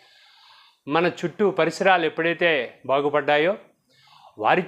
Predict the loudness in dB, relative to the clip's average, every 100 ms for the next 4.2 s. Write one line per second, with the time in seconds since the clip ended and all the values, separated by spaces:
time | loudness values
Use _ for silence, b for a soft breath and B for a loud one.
0 | -6 -2 -2 0 -2 -4 -6 -4 -2 -2
1 | -2 -2 -2 -4 -10 -4 -4 -4 -8 -8
2 | -10 -8 -8 -10 -16 _ _ _ _ b
3 | b b b b b -6 2 2 2 0
4 | -2